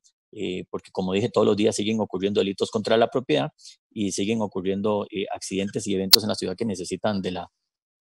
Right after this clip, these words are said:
de la policía. Eh, tengo que contarles que tenemos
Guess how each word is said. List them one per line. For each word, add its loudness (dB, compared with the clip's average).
de 2
la 0
policía. 2
Eh, 4
tengo 6
que 4
contarles 4
que -2
tenemos 0